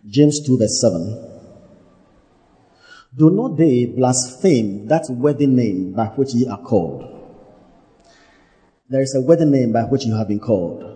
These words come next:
Hallelujah. Some versions put it, "that honorable name by which you have been called."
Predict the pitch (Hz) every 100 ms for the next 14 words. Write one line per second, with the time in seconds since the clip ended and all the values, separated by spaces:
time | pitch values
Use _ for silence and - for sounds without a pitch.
0 | - - - - _ - 120 107 104 113
1 | 98 90 - - - - 453 480 508 508
2 | 494 - 415 415 - - - - - -
3 | 127 147 151 160 156 - - - 143 135
4 | - - - - - - - _ _ _
5 | - 151 151 - 139 139 135 135 123 117
6 | 101 90 92 98 110 - 131 113 107 101
7 | 104 - 107 85 80